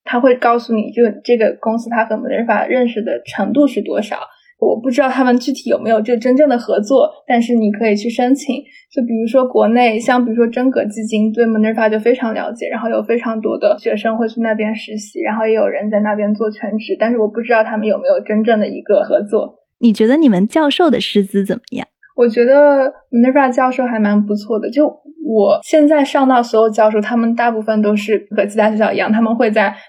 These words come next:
Speaker 1: 不同的学校会有过任教，之后他们可能喜欢 Minerva 教学模式，然后过来。然后我知道，就比如说之前我在耶鲁或者剑桥任教，后来他们就转到了 Minerva 这边。因为我们本身学习平台比较特殊嘛，教授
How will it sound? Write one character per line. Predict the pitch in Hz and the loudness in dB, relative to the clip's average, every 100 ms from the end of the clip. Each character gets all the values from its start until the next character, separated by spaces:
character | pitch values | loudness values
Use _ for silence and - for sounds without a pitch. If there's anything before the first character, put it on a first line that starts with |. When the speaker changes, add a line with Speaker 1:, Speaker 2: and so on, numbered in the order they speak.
| _ | _
Speaker 1:
不 | 269 | -2
同 | 226 | 2
的 | 202 | 2
学 | 214 202 | 2 0
校 | 208 202 | 0 0
会 | 208 220 | 2 2
有 | 185 | 2
过 | 175 | 2
任 | 180 202 202 | 2 2 2
教， | 208 185 - | 0 0 -2
之 | - | -2
后 | 226 285 - - - | 0 2 0 -2 -6
他 | 247 | -2
们 | 220 | -2
可 | 240 | -2
能 | 220 214 | -4 -4
喜 | - - | -6 -6
欢 | 208 202 190 | -2 -2 0
Minerva | 202 196 208 220 | 0 2 2 2
教 | 214 240 | 0 0
学 | 220 | 0
模 | 202 208 | 0 0
式， | 254 | 0
然 | 226 151 | -2 -2
后 | 202 - - | 0 -2 0
过 | 220 180 | 2 2
来。 | - | 2
然 | - 208 | -2 -2
后 | 220 | 0
我 | 196 | 0
知 | - | -2
道， | 196 202 | 0 0
就 | 214 | 0
比 | 208 190 | -4 -2
如 | |
说 | 214 | 0
之 | 202 208 | -2 -2
前 | 220 | -4
我 | - | -2
在 | 208 208 | 0 0
耶 | 208 208 | 2 0
鲁 | 202 | 0
或 | - 220 | -2 -6
者 | |
剑 | - 220 208 | -4 -4 -4
桥 | 214 - | -4 -4
任 | 190 - | -4 -2
教， | 123 117 - | 0 0 -2
后 | 214 131 | -2 -2
来 | - - _ - | -4 -10 _ -8
他 | 226 | -2
们 | 202 | 2
就 | 214 | 2
转 | 214 190 | 0 -2
到 | 175 | 2
了 | 190 | 0
Minerva | - 180 202 220 208 | 0 -2 0 0 -2
这 | 208 | -4
边。 | - - - - _ _ | -8 -8 -10 -12 _ _
因 | 226 254 | -2 2
为 | 262 | 2
我 | 240 196 | 2 0
们 | 202 | 0
本 | 214 196 | 0 0
身 | 208 220 | 0 -2
学 | 220 208 | 0 -2
习 | 214 | -2
平 | 220 208 | 0 0
台 | 208 | 2
比 | 208 | 0
较 | 190 196 | 0 -2
特 | - 214 | -4 -6
殊 | 208 208 | -2 0
嘛， | 202 214 | 2 0
教 | 262 240 | 0 0
授 | 240 240 | 2 0